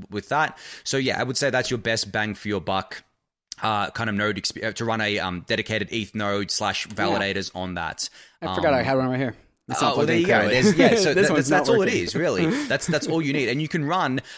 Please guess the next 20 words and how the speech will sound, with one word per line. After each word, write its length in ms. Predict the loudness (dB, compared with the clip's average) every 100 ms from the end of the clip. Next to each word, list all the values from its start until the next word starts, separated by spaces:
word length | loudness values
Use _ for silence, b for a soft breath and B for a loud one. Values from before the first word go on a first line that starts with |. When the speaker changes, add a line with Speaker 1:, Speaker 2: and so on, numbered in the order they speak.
| B
Speaker 1:
up 140 | -4 -4
to 100 | -6
hundreds 420 | -4 -2 -2 -2
of 80 | -2
validators 560 | 0 2 0 0 -2 -2
off 220 | -4 -4
of 140 | -6
that, 280 | -2 -2 -4
uh, 200 | -4 -4 -2
which 180 | -2
is 80 | 0
actually 340 | 0 0 -2 -2
what 240 | -4 -2
someone 320 | -2 -2 -2
from 240 | -4 -4 -4
the 60 |
Rocket 240 | -4 -6 -6
Pool 100 | -6
community 320 | -4 -4 -2
does. 420 | -2 -2 -2 -6